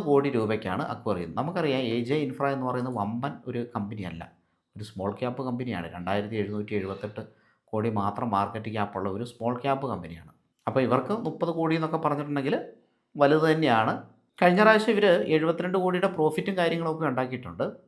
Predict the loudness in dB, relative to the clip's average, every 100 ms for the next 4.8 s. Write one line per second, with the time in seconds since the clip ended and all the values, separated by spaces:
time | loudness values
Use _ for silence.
0 | _ -2 6 8 8 4 -2 0 0 0
1 | 0 0 0 -4 -6 -4 -2 -4 -4 -2
2 | 0 -2 -4 -4 -2 -2 -4 -6 -6 -6
3 | -8 -4 -4 -4 -6 -4 -4 -4 -4 -4
4 | -4 -4 -4 -4 -6 -6 -8 -6